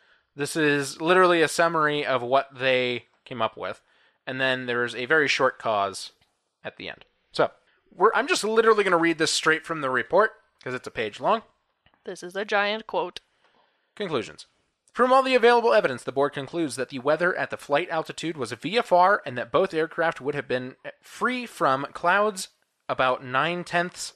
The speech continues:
Speaker 1: of the time without taking any action whatsoever.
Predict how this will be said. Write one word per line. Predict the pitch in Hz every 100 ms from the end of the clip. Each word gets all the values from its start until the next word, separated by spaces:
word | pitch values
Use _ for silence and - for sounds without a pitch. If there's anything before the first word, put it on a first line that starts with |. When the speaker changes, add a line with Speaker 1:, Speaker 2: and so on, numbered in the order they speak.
| -
Speaker 1:
of | 135 127 _
the | 135
time | - 131 104 101
without | 110 135 131 -
taking | 143 127 131 -
any | 147 156
action | 117 - 127
whatsoever. | 113 110 123 110 73